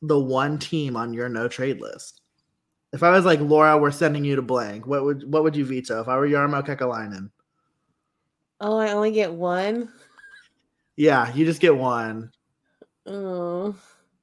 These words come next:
Speaker 2: I think I'm gonna go, and this is gonna make me just such a homer, but I've literally never had any good experiences.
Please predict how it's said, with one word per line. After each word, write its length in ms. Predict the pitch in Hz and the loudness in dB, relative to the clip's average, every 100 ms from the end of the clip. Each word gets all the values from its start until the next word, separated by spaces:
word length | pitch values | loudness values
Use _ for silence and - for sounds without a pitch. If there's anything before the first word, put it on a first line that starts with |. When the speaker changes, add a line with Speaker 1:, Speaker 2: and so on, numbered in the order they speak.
| _ _ _ - - _ - | _ _ _ -20 -20 _ -6
Speaker 2:
I 140 | 214 | -4
think 180 | 220 240 | -2 -2
I'm 140 | 254 240 | -2 0
gonna 180 | 226 | -2
go, 680 | 208 208 202 196 190 185 - - _ - | 0 2 2 2 2 -2 -4 -16 _ -8
and 100 | 196 | -4
this 220 | 180 180 | -4 -6
is 80 | 185 | -4
gonna 160 | 180 | -2
make 180 | 175 170 | -2 -4
me 100 | 165 | -6
just 200 | 160 165 | -8 -4
such 180 | 180 160 | -4 -4
a 80 | 160 | -4
homer, 320 | 165 151 143 | -4 -4 -4
but 140 | 156 | 0
I've 200 | 160 170 | 2 2
literally 640 | 170 175 175 170 156 170 - _ _ _ _ _ _ - | 0 0 0 -2 -4 -6 -10 _ _ _ _ _ _ -8
never 400 | 196 170 170 180 | 0 0 0 0
had 180 | 170 | 0
any 400 | 165 170 170 170 | -2 -2 -2 -4
good 180 | 175 170 | -4 -4
experiences. 1000 | 170 175 180 160 170 180 185 196 190 - | -4 -6 -6 -4 -4 -4 0 2 2 -2